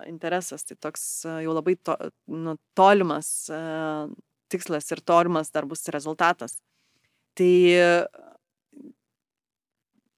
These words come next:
mes labai daug apie tai komunikuojam, nes mums tai svarbu, e, iš tikrųjų ir, ir, e, šnekamės ir, ir su švietimo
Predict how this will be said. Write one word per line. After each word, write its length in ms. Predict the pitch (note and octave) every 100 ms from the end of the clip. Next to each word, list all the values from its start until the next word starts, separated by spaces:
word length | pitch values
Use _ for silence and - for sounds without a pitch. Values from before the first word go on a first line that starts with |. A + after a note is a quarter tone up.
| -
mes 240 | F#3+ F#3
labai 200 | G3+ F#3+
daug 160 | F#3+ F#3+
apie 140 | F#3+ F3
tai 160 | F#3+
komunikuojam, 760 | F3+ E3 D#3+ D#3 F3 G3 A#3 A#3
nes 160 | F#3
mums 200 | E3 E3+
tai 100 | -
svarbu, 440 | - D#3+ D#3 E3 F#3 G#3 G#3+ _ _
e, 160 | E3 D#3+ D#3 D#3 D#3 D#3 D3+ - -
iš 140 | D#3+ -
tikrųjų 340 | - F3 E3+
ir, 80 | E3 D#3+
ir, 100 | D#3
e, 200 | E3 D#3+ D#3 D3+ C#3+ -
šnekamės 540 | - D#3+ F#3+ E3+ - -
ir, 160 | D#3+ D3
ir 260 | - D#3+ D3+ -
su 280 | - D#3 D3+
švietimo 440 | - D3+ A3+ G#3+